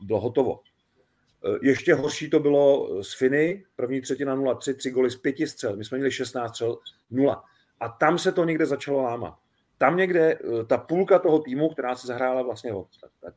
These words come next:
skupina početná, která si z-, zahrála i teď, tak spadla do takové, takové nejistoty, vlastně, že my ne-, nejsme schopní dát gól těmhle týmům.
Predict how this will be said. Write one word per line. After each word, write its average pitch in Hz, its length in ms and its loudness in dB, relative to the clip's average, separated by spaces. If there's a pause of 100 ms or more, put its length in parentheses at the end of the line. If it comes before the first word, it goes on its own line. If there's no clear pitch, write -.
(120)
skupina 160 520 2
početná, 139 580 -4 (360)
která 123 240 2
si 123 120 -8
z-, 113 180 -8
zahrála 127 420 4
i - 180 -4
teď, 110 380 -2 (800)
tak - 300 -6
spadla 147 500 2
do 165 100 6
takové, 147 500 0 (640)
takové 127 300 -2
nejistoty, 151 800 0
vlastně, 120 280 -10
že 131 80 -2
my 131 120 -2
ne-, 131 240 -2
nejsme 143 340 -2
schopní 175 520 -2
dát 151 240 0
gól 135 300 0
těmhle 113 260 -6
týmům. 101 380 -14